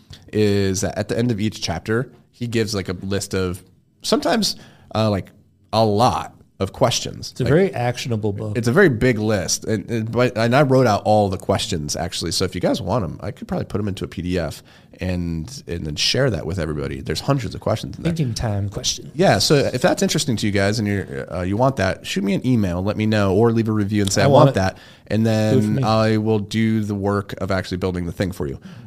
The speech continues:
Speaker 1: Um, but that's what's really cool is there's tons of questions in here. So when you sit down to do your thinking time, you could just pull a question and be like, "That's a good question. I'm gonna ask, I'm gonna, I'm gonna answer that one."
Speaker 2: It's stupid not to do that.
Speaker 1: Yeah, it's super good.
Speaker 2: It's already there.
Speaker 1: All right, here we go, guys and gals.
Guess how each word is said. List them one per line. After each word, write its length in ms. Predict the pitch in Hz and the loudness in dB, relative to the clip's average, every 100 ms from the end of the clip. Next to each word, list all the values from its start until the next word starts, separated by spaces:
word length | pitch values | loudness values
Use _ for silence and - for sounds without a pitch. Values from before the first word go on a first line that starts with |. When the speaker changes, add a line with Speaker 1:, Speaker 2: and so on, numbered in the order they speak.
| - | -2
Speaker 1:
Um, 420 | 104 101 98 92 - _ _ | 0 2 0 -4 -12 _ _
but 260 | 131 - 101 | 2 2 2
that's 220 | 135 - | 2 4
what's 140 | 190 | 2
really 140 | 180 139 | 2 2
cool 140 | 247 | 2
is 80 | 131 | 2
there's 160 | 104 - | 0 -2
tons 300 | - 214 151 | 0 0 0
of 40 | |
questions 400 | - 208 - 117 | 0 0 0 0
in 80 | 107 | 0
here. 140 | 107 | -2
So 100 | 98 | 0
when 100 | 123 | 0
you 60 | 123 | 0
sit 160 | 139 151 | 0 2
down 200 | 143 131 | 2 2
to 40 | |
do 140 | 107 110 | 0 0
your 140 | 117 | 0
thinking 340 | - 113 151 | -2 -4 -2
time, 240 | 147 180 156 | -2 0 2
you 60 | |
could 100 | 135 | 2
just 160 | 127 - | -2 -4
pull 220 | - 165 | -4 -2
a 20 | 123 | -2
question 420 | - 175 - 90 | 0 -2 -2 -2
and 80 | 101 | 0
be 80 | 107 | 0
like, 160 | 95 - _ - | -2 -6 _ -10
"That's 200 | 90 - | -8 -4
a 40 | |
good 160 | 190 185 | -2 0
question. 280 | 254 - | 0 0
I'm 80 | 101 | -2
gonna 120 | 101 | 0
ask, 280 | 120 160 - | 0 0 -2
I'm 120 | - - - - - | -10 -14 -20 -20 -14
gonna, 120 | 76 101 - - | -12 -12 -14 -16
I'm 80 | |
gonna 120 | 78 156 | -2 0
answer 200 | 269 92 | 2 0
that 160 | 65 | -2
one." 100 | - - | -8 -4
Speaker 2:
It's 180 | 139 - | -2 0
stupid 360 | - 147 - 110 | 0 0 0 0
not 220 | 110 104 | -2 -2
to 60 | 110 | -6
do 140 | 110 | -4
that. 240 | 110 110 - - | -4 -6 -10 -4
Speaker 1:
Yeah, 140 | 117 90 - | -2 -2 -4
it's 120 | - | -10
super 140 | - 85 | -6 -2
good. 180 | - - - _ - | -4 -6 -20 _ -12
Speaker 2:
It's 80 | - | -4
already 180 | 147 117 | 0 2
there. 180 | 101 95 - _ | 0 -2 -8 _
Speaker 1:
All 100 | 170 | 8
right, 160 | 185 120 | 8 8
here 120 | 170 | 6
we 80 | 180 | 8
go, 140 | 151 | 8
guys 480 | 131 127 127 123 - | 8 6 6 4 -2
and 200 | - 123 | -2 2
gals. 560 | 120 120 117 117 113 | 6 6 6 6 2